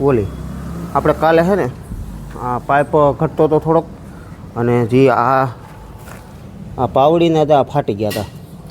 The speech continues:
એટલે ઈ પણ નવા સ્યારી લઈ લીધા છે. એટલે ઈ ટૂંકમાં નો મજા આવે, કારણ કે આપણે અહીંયા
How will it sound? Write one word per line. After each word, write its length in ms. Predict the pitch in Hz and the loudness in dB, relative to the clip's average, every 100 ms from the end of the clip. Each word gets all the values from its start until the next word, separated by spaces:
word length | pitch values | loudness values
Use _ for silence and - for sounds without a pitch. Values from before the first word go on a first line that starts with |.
| 127 | -2
એટલે 140 | 127 | 4
ઈ 140 | 151 156 | 4 4
પણ 180 | 156 | 4
નવા 300 | 147 156 147 | 4 4 4
સ્યારી 320 | 135 156 139 127 | 2 4 4 6
લઈ 160 | 127 | 4
લીધા 320 | 127 123 131 | 4 2 2
છે. 60 | 147 | 0
એટલે 1080 | 180 - - - - - - - 120 131 139 | -4 -10 -16 -16 -16 -16 -12 -4 2 4 2
ઈ 60 | 92 - - - - | 0 -8 -10 -10 -4
ટૂંકમાં 320 | 143 135 135 | 0 2 4
નો 200 | 135 170 | 6 6
મજા 240 | 147 123 120 | 6 4 4
આવે, 200 | 131 170 - - - - | 4 0 -6 -12 -8 -4
કારણ 140 | 131 | 0
કે 100 | 120 | 2
આપણે 280 | 123 135 139 | 2 2 0
અહીંયા 240 | 143 135 | 0 -2